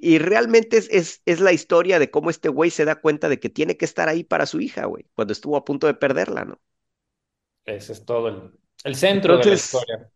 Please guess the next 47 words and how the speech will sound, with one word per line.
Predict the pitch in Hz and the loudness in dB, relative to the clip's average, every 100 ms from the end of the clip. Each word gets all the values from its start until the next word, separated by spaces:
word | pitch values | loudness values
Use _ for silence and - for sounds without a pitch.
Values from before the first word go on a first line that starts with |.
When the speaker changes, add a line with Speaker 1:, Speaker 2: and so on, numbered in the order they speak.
| _ - | _ 0
Speaker 2:
Obvio, | 165 180 175 | 4 4 4
con | 147 | 2
un | 147 | 0
montón | 147 156 | 0 0
de | 156 | 0
revelaciones | 135 123 117 - 135 139 127 120 | 0 0 -2 -2 -4 -4 -8 -6
durante | 113 110 120 | -4 0 0
Speaker 1:
Sí. | 101 90 - | 0 -6 -6
Speaker 2:
todos | 135 131 | -2 0
los | 113 - | -2 -6
episodios | 117 139 131 175 151 156 165 - | -12 -10 2 4 4 2 -2 -4
y | 139 135 | -2 0
otras | 147 143 131 | 0 0 -2
cosas | - 349 - | -2 -8 -2
que | |
van | 180 175 | -2 -2
sucediendo, | 175 143 156 156 | -4 -2 -2 0
asesinatos | 143 135 131 120 120 - 117 | -2 -2 -8 -6 -6 -10 -14
y | 113 | -8
cuanta | 107 104 107 | -8 -6 -4
cosa | 117 117 | -4 -6
que | 113 | -10
sucede | 107 107 127 123 | -14 -8 -4 -4
en | 120 | -4
el | 113 | -4
parque, | - 135 120 120 | -2 -2 -4 -8
por | 113 | -6
lo | 101 | -8
mismo | 104 107 107 | -10 -12 -12
que | 107 | -12
es | 101 - _ _ _ - | -14 -16 _ _ _ 0
Speaker 1:
El | 135 - | 0 0
Speaker 2:
así. | |
Speaker 1:
primer, | - 139 135 160 165 165 - | 0 2 4 6 6 2 0
el | 135 123 | 0 0
primer | - 127 143 147 | -2 2 2 2
número | 139 139 127 127 135 - | 2 2 2 2 0 -4
es | 117 110 110 - - _ | -2 0 -2 -8 -16 _
espectacular | 107 101 - 98 - 92 - 95 98 | -8 -8 -8 -10 -8 -12 -8 -6 -4
y | 101 | -6
súper | - - 87 | -10 -12 -12
spooky, | 82 _ 104 98 104 98 | -14 _ -12 -12 -14 -12
y | - 98 | -8 -4
es | 95 - - | -4 -4 -12
donde | - 92 90 | -10 -10 -10
nos | 90 - | -12 -8
presentan | 95 - 113 110 - 104 104 | -8 -4 -2 -2 -4 -6 -6